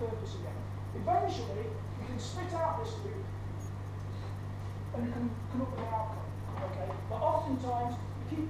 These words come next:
iterating this loop. So we go through, get user knowledge and finding if they're satisfied. Get to user knowledge,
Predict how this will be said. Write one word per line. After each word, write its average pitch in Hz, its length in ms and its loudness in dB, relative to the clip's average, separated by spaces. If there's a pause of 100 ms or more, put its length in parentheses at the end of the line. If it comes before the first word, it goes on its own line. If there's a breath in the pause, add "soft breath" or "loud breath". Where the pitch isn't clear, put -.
iterating 269 560 4
this - 160 -2
loop. - 240 -2
So 233 80 0
we 233 80 -2
go 294 160 8 (160)
through, 240 160 0 (400)
get 339 160 2 (160)
user 285 160 0
knowledge 226 360 4
and - 360 -4
finding 247 320 2
if 247 80 -2
they're 220 160 -2
satisfied. - 560 -2 (240)
Get 277 160 2
to 294 60 -2 (100)
user 285 200 0
knowledge, 269 280 4